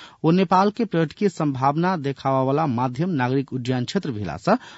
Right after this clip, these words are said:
हवाई उड़ान के सहज आ सर्वसुलभ बनेबासन सरकार काज कऽ रहल बतौलनि। मंत्री पांडे पर्यटन संग संबंधित मंत्रालय, सरकारी आ निजी निकाय संग समन्वय आ सहकार्य क माग में सर्वपक्षीय सम्मेलन करबाक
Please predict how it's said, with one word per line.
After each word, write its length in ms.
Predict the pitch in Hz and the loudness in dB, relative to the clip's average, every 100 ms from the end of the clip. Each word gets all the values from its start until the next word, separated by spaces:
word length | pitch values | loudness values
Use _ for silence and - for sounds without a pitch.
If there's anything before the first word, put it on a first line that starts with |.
| - | -6
हवाई 340 | - 156 196 226 | 0 4 6 4
उड़ान 320 | 165 165 175 | 2 2 2
के 120 | 170 | 0
सहज 400 | 170 165 147 196 - | -4 -2 -2 -2 -6
आ 100 | 123 | -8
सर्वसुलभ 580 | - 165 160 - 190 180 | -2 0 0 0 0 0
बनेबासन 600 | 135 117 95 92 175 220 | 0 0 -2 -4 -4 -4
सरकार 460 | - 147 123 110 110 | -4 -2 0 0 -2
काज 280 | 120 104 | -2 -2
कऽ 180 | - 156 | -2 -2
रहल 200 | 110 104 | -2 -6
बतौलनि। 540 | 92 95 90 - - 127 | -8 -6 -8 -8 -6 -4
मंत्री 240 | 117 123 | -2 -4
पांडे 360 | 117 147 151 220 - - - | 0 2 4 2 -2 -18 -2
पर्यटन 320 | 170 190 240 | 0 2 2
संग 200 | 220 240 | 2 -2
संबंधित 460 | 202 165 147 180 156 | 0 0 2 0 0
मंत्रालय, 460 | 117 113 131 139 | -2 0 -2 -2
सरकारी 540 | 175 - 139 147 156 170 | -4 -4 -2 0 2 2
आ 40 | |
निजी 260 | 120 143 202 | 0 0 0
निकाय 300 | 151 - 87 | 0 -2 -6
संग 200 | - 214 | -4 -6
समन्वय 400 | - 165 165 180 | -2 0 2 2
आ 80 | 165 | -2
सहकार्य 540 | - 131 156 160 160 | -4 -4 0 2 0
क 160 | - 214 202 117 113 | -2 -6 -6 -6 -2
माग 300 | 127 139 180 156 | 2 4 4 4
में 180 | 156 247 - - - | 2 0 -6 -20 -2
सर्वपक्षीय 640 | 202 196 - 220 - 165 | 2 2 2 -2 2 -2
सम्मेलन 480 | - 151 147 156 135 | 0 0 2 2 0
करबाक 420 | 120 104 82 - | -4 -6 -6 -8